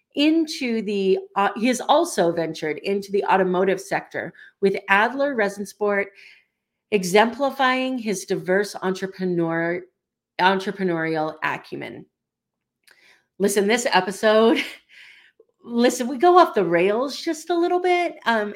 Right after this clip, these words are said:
and it was so fantastic. In addition to what he's doing now,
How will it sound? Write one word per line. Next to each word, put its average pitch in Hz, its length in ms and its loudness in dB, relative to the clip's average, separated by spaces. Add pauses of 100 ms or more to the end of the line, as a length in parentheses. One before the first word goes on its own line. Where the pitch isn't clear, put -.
and 226 160 -2
it 226 240 -4
was 214 480 -4
so 202 540 0 (300)
fantastic. 170 920 -6 (380)
In 254 140 0
addition 262 440 -4
to 262 120 -10
what 233 100 -2
he's 226 160 -4
doing 180 380 0
now, 175 580 -2